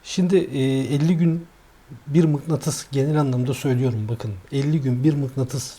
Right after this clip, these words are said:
çok ayrılamazsınız elli günden. Yani bir yere kadar gidersiniz, hisse fiyat gider ya orada biraz sağa yayılır, takılır yani orada bir soğur, k-, kar realize olur. O süre içinde elli gün yukarı kalkar buradaki gibi, kağıda doğru gelir.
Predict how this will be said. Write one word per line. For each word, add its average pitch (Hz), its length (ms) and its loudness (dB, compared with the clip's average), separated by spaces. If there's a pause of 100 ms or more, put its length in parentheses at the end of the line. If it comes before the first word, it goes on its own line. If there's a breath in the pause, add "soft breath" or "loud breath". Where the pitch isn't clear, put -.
çok 170 320 2
ayrılamazsınız 147 680 4
elli 110 240 0
günden. 110 240 -6
Yani 127 360 -2
bir 165 60 2
yere 160 240 6
kadar 113 200 0
gidersiniz, 175 680 0 (680 loud breath)
hisse 139 280 -4
fiyat 139 400 -2
gider 170 280 2
ya 160 260 2
orada 143 460 2
biraz 139 380 0 (120)
sağa 135 380 2
yayılır, 160 400 4 (120)
takılır 151 340 4
yani 123 240 2
orada 120 240 0
bir 123 60 0
soğur, 127 400 2 (100)
k-, 139 100 -8 (120)
kar 139 180 2
realize 113 360 2
olur. 117 200 0 (180)
O 147 320 4
süre 131 320 0
içinde 127 340 0
elli 135 360 0
gün 123 180 -2 (380 loud breath)
yukarı 143 320 2
kalkar 120 360 0 (180)
buradaki 120 420 -2
gibi, 107 220 -6 (540 soft breath)
kağıda 127 320 2
doğru 113 200 0
gelir. 117 380 0